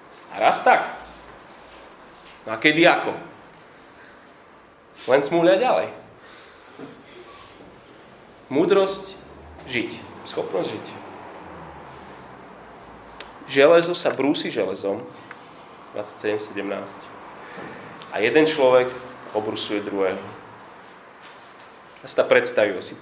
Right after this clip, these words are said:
si predstav, ako sa to brúsia, tie, tie meče alebo tie nože. Nie som mäkký a tak nikomu radšej nikdy nič nepoviem,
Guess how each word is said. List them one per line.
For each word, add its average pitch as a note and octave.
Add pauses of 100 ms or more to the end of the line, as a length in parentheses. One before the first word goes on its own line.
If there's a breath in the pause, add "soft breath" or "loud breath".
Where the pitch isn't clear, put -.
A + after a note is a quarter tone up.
(140)
si -
predstav, A#2
ako F#2+
sa -
to -
brúsia, F#2+
tie, G2 (480)
tie F#2+
meče F#2+ (160)
alebo G2
tie -
nože. F#2+ (4000 loud breath)
Nie D#3+
som F#3
mäkký B2+ (1160)
a -
tak B3
nikomu G#3+
radšej F3
nikdy D3+
nič B2+
nepoviem, A2